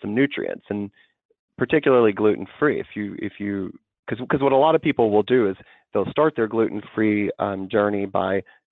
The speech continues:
getting rid of bread from their diet. Well, they may not realize that our bread supply has been fortified for many years with a lot of vitamins and minerals that, uh, you're now not getting. And so definitely start a multivitamin.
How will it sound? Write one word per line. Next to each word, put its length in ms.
getting 160
rid 140
of 100
bread 320
from 140
their 100
diet. 320
Well, 220
they 80
may 160
not 200
realize 440
that 80
our 100
bread 280
supply 300
has 120
been 160
fortified 600
for 60
many 260
years 280
with 100
a 60
lot 200
of 80
vitamins 420
and 100
minerals 380
that, 160
uh, 60
you're 380
now 120
not 200
getting. 340
And 240
so 180
definitely 480
start 240
a 40
multivitamin. 720